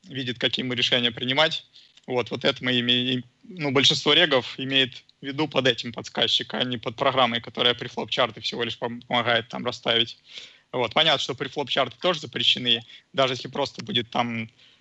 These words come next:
два чарта, грубо говоря, э, несколько листов А четыре, как там Старзы пишут, что на одном листе А четыре вс-, все, что больше, запрещено. То есть, э, чарты, которые умещаются на листе А четыре формата, то разрешено, чуть больше уже все это, все запрещено. Как бы.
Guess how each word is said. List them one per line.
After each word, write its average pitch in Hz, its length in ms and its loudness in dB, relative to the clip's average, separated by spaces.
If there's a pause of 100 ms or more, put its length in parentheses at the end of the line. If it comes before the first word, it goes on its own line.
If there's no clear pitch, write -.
(520)
два 135 320 4
чарта, 127 560 2 (360)
грубо 123 240 0
говоря, 127 380 2 (560)
э, 127 220 0
несколько 147 480 -2
листов 139 340 0
А 131 80 6
четыре, 156 340 4
как - 180 -6
там 120 140 -4
Старзы 123 340 -2
пишут, 135 320 -6
что 117 440 0
на 131 220 0
одном 127 260 2
листе 127 280 2
А 120 60 4
четыре 120 560 4
вс-, - 200 -8 (100)
все, - 220 -2
что - 160 -4
больше, 135 320 2
запрещено. 120 580 2
То - 120 -8
есть, - 240 -8
э, 202 180 -2
чарты, 123 280 2
которые 123 300 0
умещаются 123 460 2
на 123 100 0
листе 123 340 2
А 120 60 4
четыре 135 460 2 (380)
формата, 120 440 0
то 120 180 0
разрешено, 139 520 2
чуть 131 180 0
больше 139 360 2
уже 117 160 0
все 139 220 2
это, 120 180 0
все - 160 0
запрещено. 117 560 0
Как 113 180 -4
бы. 113 100 0